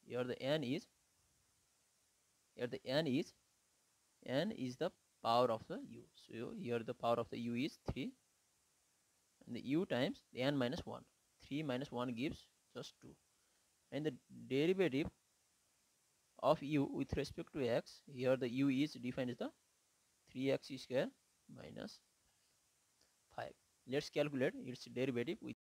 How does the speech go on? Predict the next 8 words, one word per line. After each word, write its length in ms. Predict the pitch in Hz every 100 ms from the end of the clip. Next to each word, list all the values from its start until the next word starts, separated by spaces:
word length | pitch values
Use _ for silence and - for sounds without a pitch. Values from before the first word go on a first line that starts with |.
| -
respect 360 | 117 - - 151 -
to 40 |
x. 300 | - - - _ _ _ _ _ _ _ _ -
This 160 | 127 131
is 80 | 127
three 360 | - 131 127 123 _
U 200 | 123 120
square 300 | - - 185